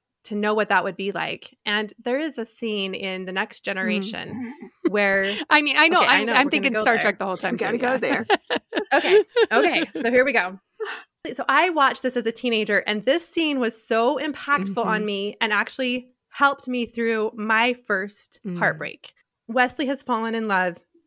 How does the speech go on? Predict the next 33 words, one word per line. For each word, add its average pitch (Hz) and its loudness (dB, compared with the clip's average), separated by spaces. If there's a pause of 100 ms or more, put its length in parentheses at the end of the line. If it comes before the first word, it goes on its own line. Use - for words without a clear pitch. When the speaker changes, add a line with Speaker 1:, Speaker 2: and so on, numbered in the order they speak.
(140)
Speaker 1:
irrevocably 196 -2
Speaker 2:
Mm-hmm. - -20
Speaker 1:
with 180 -6 (260)
this 175 -6
Speaker 2:
Mm-hmm. 165 -8
Speaker 1:
girl 208 -8 (260)
and 208 -4 (200)
doesn't 185 -6
work 190 -8
out. 190 -4 (540)
And 208 -2
he 214 -6
says 277 -2
to 220 0 (180)
Guinan, 190 -6 (560)
"I 202 0
will 277 -2
never 220 -2 (140)
love 190 -4
anyone 202 -6 (260)
the 220 -2
way 196 -2
I - -2
Speaker 2:
Mm-hmm. - -6
Speaker 1:
loved 170 -10
her." - -12 (600)
And 226 0
I 247 4
remember 302 0
in 240 0
that 226 -2
moment 208 -6
thinking 202 -6